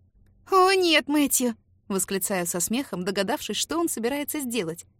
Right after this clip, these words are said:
когда его куртка летит на песок, а во взгляде появляется решимость.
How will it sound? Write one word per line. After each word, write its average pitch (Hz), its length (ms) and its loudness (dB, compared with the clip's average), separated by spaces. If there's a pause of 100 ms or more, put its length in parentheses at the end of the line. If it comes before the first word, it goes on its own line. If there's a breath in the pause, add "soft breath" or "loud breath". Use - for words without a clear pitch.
(140)
когда 190 260 -2
его 180 180 -2
куртка - 360 -6
летит 190 320 -4
на 175 80 -6
песок, - 420 -4 (100)
а 180 80 -4
во 175 100 0
взгляде 185 420 -4
появляется 170 600 -4
решимость. 160 640 -6